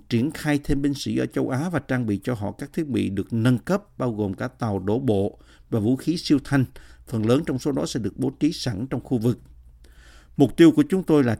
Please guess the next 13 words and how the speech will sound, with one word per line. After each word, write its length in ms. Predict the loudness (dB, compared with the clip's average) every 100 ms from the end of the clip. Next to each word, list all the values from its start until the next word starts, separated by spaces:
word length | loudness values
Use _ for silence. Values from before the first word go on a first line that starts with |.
| -2
tránh 240 | 0 0
xảy 260 | -2 -2 -2
ra 160 | -2
chiến 220 | -4 -4 -4
tranh 280 | -2 -2 -2
trên 200 | 0 0
bộ 260 | 2 0 0
ở 140 | -4
châu 200 | -4 -4
Á", 320 | -2 -2 -2 -6 -14 -6
bà 100 | -2
Wormuth 560 | 0 0 0 -2 0
nói. 260 | -2 -2 -4